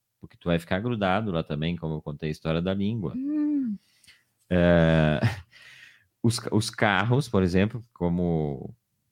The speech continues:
Speaker 1: o motor não funciona, né,
Speaker 2: E
Speaker 1: essa
Speaker 2: alguém sai de casa com esse frio todo?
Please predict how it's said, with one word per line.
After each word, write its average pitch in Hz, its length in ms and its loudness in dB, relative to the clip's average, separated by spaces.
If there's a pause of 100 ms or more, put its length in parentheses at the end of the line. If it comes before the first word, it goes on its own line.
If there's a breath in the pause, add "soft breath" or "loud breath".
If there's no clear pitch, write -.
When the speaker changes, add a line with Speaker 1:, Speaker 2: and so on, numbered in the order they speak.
Speaker 1:
o 80 80 -8
motor 85 380 0
não 110 120 2
funciona, 123 640 0
né, 87 420 2
Speaker 2:
E 78 60 0
Speaker 1:
essa 175 180 2
Speaker 2:
alguém 240 560 0
sai 233 360 4
de 339 120 4
casa 311 500 4
com - 80 0
esse 202 200 0
frio 208 320 -2
todo? 247 460 -2